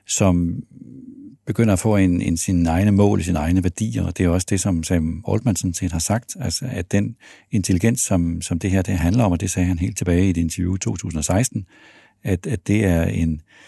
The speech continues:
en intelligens, som har sine egne mål, sine egne værdier, og det skal man, øh, det skal man være forberedt på, at vi som mennesker ikke længere er unikke, sagde han. Og han, han brugte også et udtryk om, at da han ligesom indså det, så, så var det ikke så traumatisk, som,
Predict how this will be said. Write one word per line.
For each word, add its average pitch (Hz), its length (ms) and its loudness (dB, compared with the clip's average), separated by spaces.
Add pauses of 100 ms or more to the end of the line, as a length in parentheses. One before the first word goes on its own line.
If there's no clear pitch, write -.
(600)
en 120 120 2
intelligens, 117 500 4
som 107 140 0
har 101 160 2
sine 104 180 0
egne 104 220 4
mål, 113 320 2
sine 98 200 -2
egne 92 240 2
værdier, 104 380 0
og 98 220 -4
det 107 80 -2
skal 107 200 -2
man, 85 320 4
øh, 82 240 4 (500)
det 104 80 -2
skal - 120 -10
man 95 140 2
være 90 100 0
forberedt 107 400 0
på, 92 300 -2
at 85 180 -2
vi 90 100 -2
som 92 180 0
mennesker 90 420 2
ikke 95 140 0
længere 95 320 0
er 92 80 0
unikke, 123 460 4 (120)
sagde 78 220 -4
han. 78 260 -2
Og 85 120 -4
han, 82 420 -2
han 82 140 -2
brugte 98 240 -4
også 92 180 0
et 87 80 0
udtryk 98 300 0
om, 87 160 4
at 82 160 -2
da - 40 -4
han 82 140 0
ligesom 92 180 0
indså 113 380 2
det, 87 200 0
så, 98 160 0 (520)
så - 140 0
var 95 80 2
det 90 80 2
ikke 90 120 -2
så 92 200 0
traumatisk, 87 540 -2
som, 101 160 2